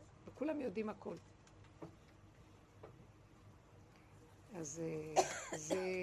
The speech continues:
מועד ל-, מה שרוצים מאיתנו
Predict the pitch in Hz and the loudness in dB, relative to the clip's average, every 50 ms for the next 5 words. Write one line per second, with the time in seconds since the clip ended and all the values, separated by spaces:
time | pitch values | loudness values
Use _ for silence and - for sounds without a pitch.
0 | 180 185 175 180 190 202 - 214 220 240 220 208 220 220 220 214 208 208 202 202 | 4 2 2 2 2 4 6 6 6 6 6 4 4 6 6 6 6 6 4 4
1 | 202 202 196 196 - - - - - - - - 277 - - - - - - - | 2 0 0 -4 -6 -10 -16 -16 -16 -12 2 2 2 2 2 -8 -18 -18 -18 -18
2 | - - - - - - - - - - - - - - - - - - - - | -18 -18 -18 -18 -18 -18 -18 -18 -18 -18 -18 -18 -18 -18 -18 -18 -18 -18 -18 -16
3 | - - - - - - - - - - - - - - - - - - 214 202 | -16 -16 -16 -16 -18 -16 -16 -16 -14 -12 -10 -10 -10 -12 -14 -14 -8 0 2 4
4 | 220 220 - 226 202 202 - - 262 262 262 262 247 - 233 254 240 247 | 4 4 4 4 4 4 4 4 4 6 6 4 4 2 0 0 0 -2